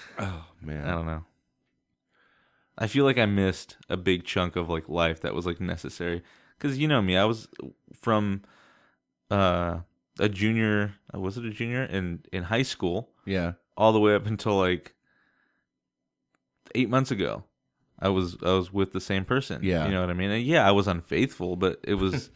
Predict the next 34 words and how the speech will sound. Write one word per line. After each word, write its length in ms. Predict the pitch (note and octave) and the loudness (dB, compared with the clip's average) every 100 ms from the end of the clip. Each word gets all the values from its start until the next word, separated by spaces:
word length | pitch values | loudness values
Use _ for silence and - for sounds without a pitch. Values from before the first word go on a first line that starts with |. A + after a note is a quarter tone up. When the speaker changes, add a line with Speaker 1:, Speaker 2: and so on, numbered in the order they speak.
| - | -20
Speaker 1:
<laughs> 200 | _ _ | _ _
Speaker 2:
they, 140 | A2+ A#2+ | 4 4
those 300 | A2 A2+ G#2+ | 6 4 6
were 80 | |
all 120 | G#2+ F#2 | 4 4
booty 320 | F#2 G2 G2+ | 4 4 4
calls 440 | G#2+ F#2 F#2+ F#2+ | 4 4 6 2
and, 120 | G2+ | 0
like, 140 | F2+ F2+ | -2 2
all 140 | F#2+ | 2
these, 160 | F#2+ F2+ | 2 0
there 240 | F#2+ F#2 | 0 2
wasn't 340 | A2+ B2+ C3+ - | 4 2 0 -4
Speaker 1:
But 100 | A2+ | -2
Speaker 2:
any 80 | A#2 | 2
Speaker 1:
how 80 | C#3+ | 2
Speaker 2:
re- 60 | |
Speaker 1:
did 100 | C#3 | 4
you 80 | B2+ | 4
meet 220 | B2 A#2 | 2 2
those 220 | A2+ D3+ | 0 0
people? 360 | - D2+ C2+ C2 | -2 -8 -10 -8
They 140 | E2 | -6
just 180 | F2+ F#2 | -4 -4
kinda 220 | A2 F#2+ | -4 -4
sort 240 | F2 F#2+ F2 | -4 -4 -4
of 60 | |
fell 300 | - F#2+ E2+ | -2 -2 0
into 120 | E2 D#2 | -2 -2
your 140 | D#2+ | -4
lap, 260 | F2 A2+ - | -2 -4 -4
I 80 | D2 | -8
guess, 280 | C#2 - | -10 -12
right? 260 | - D#2+ F2+ | -8 -6 -8